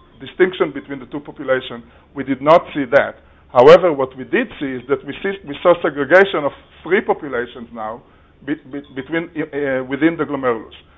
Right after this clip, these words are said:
So these are the, the population, the red are the population that express beta gal. Um, so these are the transgenics.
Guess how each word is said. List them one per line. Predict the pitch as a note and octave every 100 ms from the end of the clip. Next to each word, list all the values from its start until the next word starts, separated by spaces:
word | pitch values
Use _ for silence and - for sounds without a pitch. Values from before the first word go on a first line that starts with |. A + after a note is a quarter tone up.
| _
So | -
these | C3 G3+ G#3+
are | G3
the, | D#3+ D3+ C#3
the |
population, | C3 D3 D3+ D3 D3 C#3
the | B2 C3
red | E3+ D3
are | B2+
the | C3
population | C3+ C#3+ C#3+ D3 D#3
that | B2 B2
express | - D3+ C3+ C3 - A#2+
beta | B2+ B2 A2
gal. | G#2+ C#3+ A3+ _ _ _ _ _ _ -
Um, | A#2+ A#2 A2+
so | C#3
these | B2 C3+
are | C3
the | A#2+
transgenics. | C3 A2+ G#2 G#2 D3 -